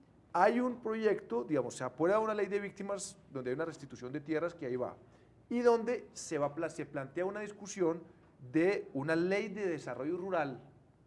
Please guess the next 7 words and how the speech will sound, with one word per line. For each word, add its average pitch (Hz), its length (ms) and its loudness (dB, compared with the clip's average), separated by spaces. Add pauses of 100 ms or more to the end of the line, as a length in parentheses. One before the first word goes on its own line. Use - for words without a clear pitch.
(200)
que 135 140 -6
pretende, 147 800 0 (140)
digamos, 113 460 -6 (480)
mirar 135 400 0
cuál 175 220 4
es 175 80 -6
el 190 160 -6